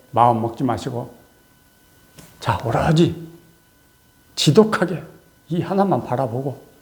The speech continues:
가셔야 돼요. 일상은 그대로 사시고 일상을 접으라는 얘기 아닙니다.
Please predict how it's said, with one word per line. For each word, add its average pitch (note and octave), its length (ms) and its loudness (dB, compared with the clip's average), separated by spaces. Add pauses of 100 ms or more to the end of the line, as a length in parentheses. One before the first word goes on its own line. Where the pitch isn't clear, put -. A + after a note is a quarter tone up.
(340)
가셔야 A#2+ 520 -4
돼요. - 220 -10 (520)
일상은 E3+ 520 6
그대로 E3+ 340 -2
사시고 D#3 540 -6 (300)
일상을 G3+ 500 6
접으라는 F3 500 6
얘기 D#3 160 6
아닙니다. B2+ 680 0